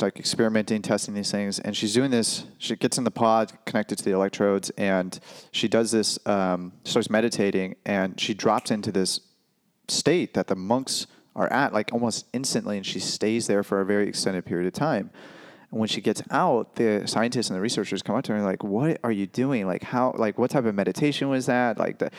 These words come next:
like, what, what was happening?" And she's just like, "Oh, I wasn't meditating. I was just trying to forgive my fucking husband for cheating on me." <gasps>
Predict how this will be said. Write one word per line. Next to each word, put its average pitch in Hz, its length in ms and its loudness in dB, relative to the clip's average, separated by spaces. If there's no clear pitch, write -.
like, 98 200 -2
what, 120 280 2
what 127 160 2
was 113 140 2
happening?" 135 540 2
And 117 80 -4
she's 120 240 0
just 123 180 0
like, 107 220 2
"Oh, 151 80 6
I 120 80 6
wasn't 139 280 0
meditating. - 460 0
I - 80 0
was 117 120 2
just 113 140 -4
trying 113 140 2
to 104 60 0
forgive 101 300 0
my 95 180 0
fucking 107 300 -2
husband 98 440 0
for 95 140 -2
cheating 107 280 0
on 95 120 0
me." - 160 -8
<gasps> - 120 -10